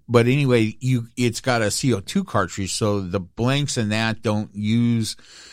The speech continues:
don't use gunpowder. So it's just a different kind. That's a true prop gun. You, it doesn't shoot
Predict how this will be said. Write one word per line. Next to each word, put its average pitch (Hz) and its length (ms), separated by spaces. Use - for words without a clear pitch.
don't 117 300
use 110 380
gunpowder. 107 640
So 92 540
it's 101 180
just 117 200
a 104 60
different 110 440
kind. 117 260
That's 120 220
a 107 60
true 104 280
prop 120 440
gun. 87 320
You, 98 220
it 107 120
doesn't 101 340
shoot - 440